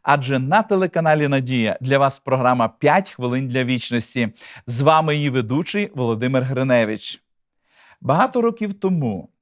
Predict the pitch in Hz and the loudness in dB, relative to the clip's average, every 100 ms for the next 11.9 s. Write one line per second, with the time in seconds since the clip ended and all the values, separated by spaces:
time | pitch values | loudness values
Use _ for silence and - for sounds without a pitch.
0 | - 135 156 220 208 190 - 165 160 202 | -4 0 0 0 0 -2 -2 0 2 0
1 | 151 139 143 151 127 131 196 175 - 123 | -2 -2 0 0 0 -6 -6 -6 -6 -6
2 | 110 - _ _ - 165 - 269 233 - | -8 -12 _ _ -2 -2 0 -2 -2 -2
3 | 190 190 147 190 208 175 147 147 143 170 | -2 -2 0 0 0 -2 -4 -4 -4 -4
4 | 147 175 208 190 175 151 160 160 139 110 | -2 0 0 0 -4 -2 2 2 2 -6
5 | - _ _ 143 160 160 196 214 180 165 | -10 _ _ -2 0 0 -2 -2 -4 -2
6 | 143 143 143 208 196 - 120 - 170 156 | -2 -2 0 -2 -2 -2 -4 -2 -2 -2
7 | 127 - 180 190 156 - 139 127 - 165 | -4 -4 -2 -2 -4 -2 -2 -4 -8 -6
8 | 147 131 120 139 123 151 143 - 107 - | -4 -6 -8 -10 -2 0 0 -2 -12 -14
9 | _ - - - 147 175 170 _ - 185 | _ -20 -20 -2 2 2 0 _ -4 -2
10 | 190 - 269 247 208 170 151 143 147 147 | -2 -2 -4 -2 -2 0 0 -2 -2 -4
11 | - 147 - 143 131 131 127 117 | -2 -2 -2 -2 0 0 0 -4